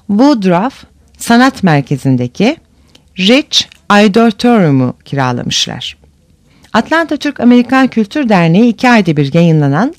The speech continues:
Ay Yıldız isimli bir de dergi çıkartıyor. Son sayıda kapak doğal olarak Ben Anadolu'nun afişi, Sevgi Doğan Eroğlu'nun başarılı çalışmalarının sonucu salonun dolu olmasında görülüyor.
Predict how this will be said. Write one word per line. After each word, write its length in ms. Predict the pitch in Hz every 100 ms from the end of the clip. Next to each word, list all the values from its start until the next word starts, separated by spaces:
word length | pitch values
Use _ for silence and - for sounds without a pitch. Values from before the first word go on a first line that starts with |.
| -
Ay 260 | 285 247
Yıldız 340 | 165 139 139 -
isimli 520 | - 147 139 233 262
bir 180 | 269 180
de 160 | 254 - -
dergi 280 | 208 156 143
çıkartıyor. 800 | - - 131 127 131 - - - _ _ _ _ _ _ _ _ _ _ _ _ -
Son 260 | - 339
sayıda 480 | 381 247 175 202 294 -
kapak 460 | 240 254 254 -
doğal 260 | 202 254 302
olarak 460 | 165 131 190 -
Ben 140 | 208 220
Anadolu'nun 580 | - 226 185 139 131 123
afişi, 500 | 160 165 - 247 339 - _
Sevgi 400 | - - 214 247
Doğan 300 | 233 226 220 -
Eroğlu'nun 600 | 254 233 214 208 262 247
başarılı 400 | 208 202 202 247
çalışmalarının 720 | 254 226 208 220 202 190 185
sonucu 520 | - 170 156 196 294 - _
salonun 540 | - 214 202 180 208 320 _ -
dolu 180 | 226 269
olmasında 560 | 185 151 143 151 165
görülüyor. 680 | 175 135 120 117 120 - -